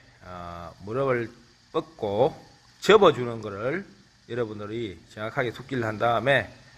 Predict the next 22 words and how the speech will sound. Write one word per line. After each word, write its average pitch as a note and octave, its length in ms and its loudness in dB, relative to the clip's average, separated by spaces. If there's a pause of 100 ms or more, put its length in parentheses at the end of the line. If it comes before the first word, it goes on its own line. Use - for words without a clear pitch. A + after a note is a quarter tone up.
(100)
어, F2+ 140 -12
연습을 A2+ 300 -4
해줘야지 G#2+ 840 -2 (460)
나중에 A2 340 -2
발차기를 A2 440 0
한 G2+ 140 -4
다음에도 G2+ 600 0
정확한 G2+ 400 -6
발차기를 F#2 680 -6
할 E2+ 100 -14
수가 E2+ 140 -12
있습니다. D#2+ 340 -14 (500)
옆차기도 D3+ 340 6
마찬가지 C3 680 0 (600)
발을 C#3 240 2
찬 F3 240 -2
후에, F3 440 6 (460)
어, - 400 -20 (160)
정확하게 D3+ 800 4
무릎을 A#2+ 400 0
접어주는 C#3+ 800 0
동작을 A#2 680 2